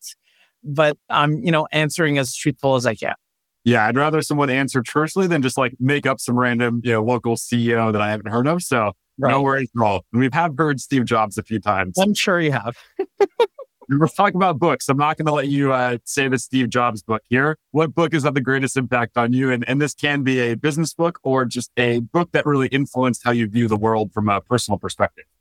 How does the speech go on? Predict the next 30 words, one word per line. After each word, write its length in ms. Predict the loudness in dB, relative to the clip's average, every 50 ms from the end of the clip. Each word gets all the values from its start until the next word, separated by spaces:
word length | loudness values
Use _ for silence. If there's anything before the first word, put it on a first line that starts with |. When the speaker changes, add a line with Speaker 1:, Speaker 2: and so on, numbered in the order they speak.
| _ _
Speaker 1:
That's 220 | 0 0 0 2 0
a, 140 | 0 2 2
that's 320 | 2 2 0 0 -2 -6
a 60 | -10 -10 _ _
great 240 | 0 0 0 0 0
question. 480 | 0 0 0 2 0 -2 -2 -4 -4
For 220 | -4 -4 0 2 2
me, 540 | 4 4 2 2 2 2 2 0 0 -2 -4 -2
what 180 | -2 -2 -2
jumps 340 | 0 0 0 0 -2 -8 -14 -10 _ 0
off 260 | 2 2 2 0 -2
the 80 | -4 -6
table 460 | -2 0 0 0 2 0 0 0 0
when 100 | 0 0
you 80 | 0 0
ask 240 | 0 0 -2 -2
that 160 | -2 -4 -4 -4
question, 320 | -6 -8 -8 -6 -6 -4
Brett, 240 | -2 -2 -2 -2 -4 _
is 460 | 0 0 2 2 0 0 -2 -4 -8 -14 _ _ _ _ _ _ _ _ _ _
a 60 | -2 -2
book 300 | 2 2 0 0 0 -2 -2
that 220 | 0 0 0 -2 -4
came 280 | -4 -2 0 2 2
out 300 | 2 2 2 0 0 -2 -4 -4
in 140 | -4 -2 0
the 200 | 0 -2 -2 -6 _ -2
early 520 | 0 2 2 2 2 0 0 0 0 0
two 260 | -2 -4 -2 -2 -2 0
thousands 1040 | 0 0 0 2 0 -2 -2 -4 -4 -2 0 0 0 0 -2 -6 -10 -12 -14